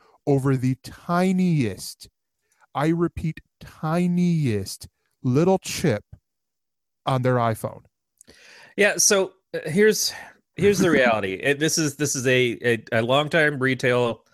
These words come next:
Speaker 2: employee reality is that, uh, dudes, dudes, I'm gonna call you dudes. It's, it's not a sexual term. It's not a gender term. It's just a general dudes,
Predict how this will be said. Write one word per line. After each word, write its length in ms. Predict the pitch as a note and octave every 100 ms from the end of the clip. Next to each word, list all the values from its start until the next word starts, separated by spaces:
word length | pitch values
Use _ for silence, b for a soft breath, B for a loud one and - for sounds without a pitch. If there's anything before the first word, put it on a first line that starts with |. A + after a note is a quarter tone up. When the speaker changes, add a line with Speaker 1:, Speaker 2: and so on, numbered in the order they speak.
| b b b
Speaker 2:
employee 800 | A#2+ - A#2 A2 G#2+ G2+ G2+ - -
reality 720 | A#2 G#2+ G#2 G2 F#2 F#2 F#2
is 400 | B2+ C3+ B2+ A#2+
that, 480 | A#2 B2 A#2 - - - _ _ _ _ _ _ _ _ _ -
uh, 160 | E3 D#3+ E3
dudes, 420 | A3 A#3+ - - _ _ -
dudes, 240 | D#3+ D3+ -
I'm 100 | C#3+
gonna 120 | D#3
call 160 | E3 D#3
you 80 |
dudes. 280 | B2+ A#2+ A#2+ C3+
It's, 160 | B2 -
it's 200 | C3 C#3+
not 120 | C#3+
a 40 |
sexual 380 | C3 C#3 - B2
term. 300 | - A#2 A2+
It's 180 | G#2+ A#2
not 140 | A2
a 60 | A2+
gender 320 | G#2+ G#2+ G2+
term. 360 | - G#2 G2 F#2+
It's 160 | F#2
just 240 | - F#2+ F#2+
a 100 | F#2
general 380 | F#2 F2 F2+
dudes, 640 | F2 D#2+ F#2+ F2 E2 D2